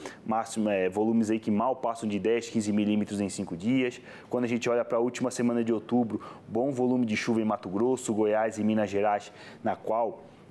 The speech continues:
até no norte de Minas esse volume de chuva pode passar até de cem milímetros. E quando a gente olha mais atento, temos aí que Mato Grosso do Sul deve contar com uma semana de tempo mais firme, São Paulo e o norte do Paraná também. Porém, nessas áreas,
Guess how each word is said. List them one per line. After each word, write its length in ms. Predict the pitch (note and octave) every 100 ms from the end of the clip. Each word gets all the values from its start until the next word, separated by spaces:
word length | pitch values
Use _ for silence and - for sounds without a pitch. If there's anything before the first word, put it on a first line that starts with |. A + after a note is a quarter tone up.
| - - -
até 340 | F#2 - A#2
no 100 | B2+
norte 280 | A#2 A2+ -
de 120 | G#2+
Minas 320 | G#2+ A2 G2
esse 260 | G2+ - G#2+
volume 320 | G#2 G#2 A2+
de 100 | G#2+
chuva 260 | - G#2+ G#2
pode 380 | - G#2+ A#2 A2
passar 320 | G2 - G#2
até 180 | - F#2+
de 100 | -
cem 180 | A2+
milímetros. 540 | E3 E3 C#3 C3+ C3+ C3
E 40 |
quando 240 | - C#3+ D3
a 40 |
gente 260 | C3 - G#2+
olha 280 | A2+ F2+ - - - - -
mais 220 | A2 C3
atento, 460 | D#3+ D3 D3 C#3+ - - -
temos 240 | B2 A#2+
aí 80 | B2
que 100 | -
Mato 260 | B2+ B2+ A#2+
Grosso 240 | C3 C#3
do 80 | C3+
Sul 180 | - C3
deve 280 | C3+ C3+
contar 320 | A#2+ B2 B2 A#2
com 100 | A#2
uma 120 | A#2
semana 320 | - A2 G#2+
de 100 | G2
tempo 220 | G2+ F2+
mais 180 | F#2 E2+
firme, 540 | - - B2+ A#2+ A#2+ A#2 - -
São 320 | - E3+ C3+
Paulo 440 | - C3 C3+ C3
e 20 |
o 60 | C3
norte 320 | C3 C3+ C3
do 80 | B2+
Paraná 420 | C3 C3+ C3 B2+
também. 640 | B2+ - D3+ D3 A#2+ A2 - - -
Porém, 360 | C#3 C3 E3+ - - -
nessas 500 | G#2+ C3 - A#2+ G2+
áreas, 520 | B2 F3 E3+ G#2 -